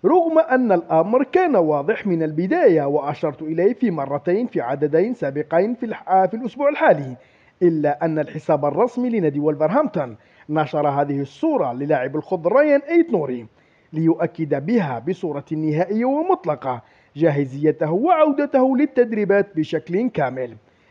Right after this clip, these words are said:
ريان كما هو معلوم مصاب أو أصيب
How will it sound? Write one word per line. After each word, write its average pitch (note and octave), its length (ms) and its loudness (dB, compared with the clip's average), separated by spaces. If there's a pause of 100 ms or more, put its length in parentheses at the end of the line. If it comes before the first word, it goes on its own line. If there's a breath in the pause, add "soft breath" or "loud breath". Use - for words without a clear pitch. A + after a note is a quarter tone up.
(140 soft breath)
ريان D3 320 0
كما C#3+ 300 -4
هو C3+ 240 -4
معلوم G#3 600 -2
مصاب F3+ 500 4 (100)
أو F3 280 2
أصيب D3+ 500 -2